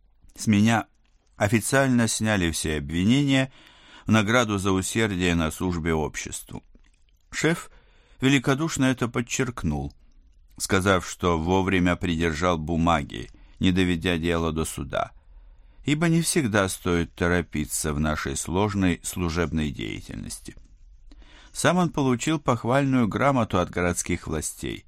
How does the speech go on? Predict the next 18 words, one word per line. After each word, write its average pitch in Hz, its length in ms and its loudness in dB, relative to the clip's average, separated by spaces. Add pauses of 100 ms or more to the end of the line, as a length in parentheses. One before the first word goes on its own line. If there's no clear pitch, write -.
(640)
Ему 92 260 4
даже 95 340 4
обещали 92 580 0
повысить 87 560 0
будущую 85 600 -2
пенсию. - 640 -6 (800)
Но, 80 140 -2
скорее 85 420 0
всего, 82 400 0
соврали. 76 640 -4 (1400)
Мой 104 240 4
честный 82 520 0
друг, 82 460 -6 (380)
индеец 92 500 4
Чунгачмунг, 90 1120 -2 (640)
не 98 120 0
получил 104 520 2
ничего, - 640 -2